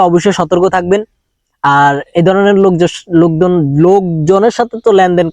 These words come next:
করার প্রশ্নই উঠে না। আর আরেকটা কথা, অনেকে মনে করে আমি ফাঁকি বিক্রি করি।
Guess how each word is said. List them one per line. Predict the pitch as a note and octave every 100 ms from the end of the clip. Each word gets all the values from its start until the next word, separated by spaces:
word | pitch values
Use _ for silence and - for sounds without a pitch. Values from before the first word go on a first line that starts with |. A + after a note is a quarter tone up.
| F3
করার | E3+ F3+ E3 _
প্রশ্নই | F#3 F#3+ - G3
উঠে | E3 C3 A2+
না। | G2 _ _ - _ - - - - - _ _ - D#3+
আর | F3 F3+
আরেকটা | F#3+ - A3
কথা, | G#3+ G3 G3
অনেকে | F3+ F#3+ G#3+ G3+
মনে | F#3+
করে | F#3 F#3+
আমি | F#3 F3+
ফাঁকি | E3 F#3+ D#3+
বিক্রি | F3+ G3 F#3
করি। | E3+